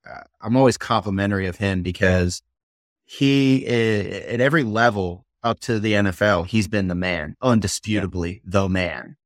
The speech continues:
Speaker 2: Yeah.
Speaker 1: right? You get to the N F L and you got some studs in front of you, and everyone around you is a stud. So he's been
Speaker 2: Yeah.
Speaker 1: extremely patient. He's been, uh, very humble and humbled, I think, uh,
Speaker 2: Yep.
Speaker 1: but hungry.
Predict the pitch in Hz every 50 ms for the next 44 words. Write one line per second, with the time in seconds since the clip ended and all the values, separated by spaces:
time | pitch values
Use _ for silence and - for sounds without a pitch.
0 | _ _ _ - 110 101 98 98 117 123 127 131 120 135 117 - 151 135 127 120
1 | 107 - 147 180 196 156 143 165 220 196 - - 101 90 - - - - 104 123
2 | 131 117 117 98 87 - 113 135 175 170 117 90 90 95 110 117 117 - - 131
3 | 131 156 160 156 151 147 135 113 117 131 165 165 151 113 92 90 90 85 90 90
4 | - - 98 90 87 90 - - 104 101 123 123 113 113 - 117 110 87 85 82
5 | 95 - _ _ _ _ _ _ 101 - - - 139 127 117 110 110 - - 110
6 | 107 107 - 131 127 131 123 - - _ _ _ _ _ _ _ 117 107 107 98
7 | 92 92 104 101 101 101 98 98 98 92 90 - 95 92 90 104 101 95 92 -
8 | - 107 104 107 107 131 156 170 180 - _ _ _ _ - 92 90 - 127 123
9 | 117 104 117 127 127 104 85 95 98 - 90 87 90 104 - _ _ _ _ _
10 | _ _ _ - 104 101 - - 101 95 104 - - - 113 113 107 90 82 73
11 | 78 - -